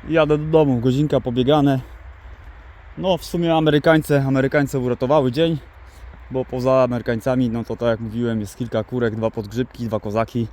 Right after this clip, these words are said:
Nie widziałem dzisiaj żadnego prawdziwka. Z kozakami też jeszcze słabo, więc wydaje mi się, że kilka dni trzeba jeszcze poczekać i powinno wszystko ruszyć.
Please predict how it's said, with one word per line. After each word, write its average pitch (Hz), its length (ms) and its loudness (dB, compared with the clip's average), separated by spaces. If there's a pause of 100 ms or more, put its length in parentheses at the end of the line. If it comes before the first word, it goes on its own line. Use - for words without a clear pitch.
(1040)
Nie 151 180 2
widziałem 143 420 4
dzisiaj 135 240 0
żadnego 139 440 2
prawdziwka. 139 560 0 (1800)
Z - 120 -16
kozakami 135 520 2
też 135 220 0
jeszcze 123 220 -6
słabo, 139 480 2 (880)
więc 123 160 -6
wydaje 135 340 2
mi 135 80 2
się, 131 120 -6
że 120 140 -2
kilka 135 320 0
dni 131 160 2
trzeba 127 240 4
jeszcze 120 220 -2
poczekać 135 520 0 (1040)
i 139 200 2 (1120)
powinno 151 400 -2
wszystko 165 340 -2
ruszyć. - 440 -2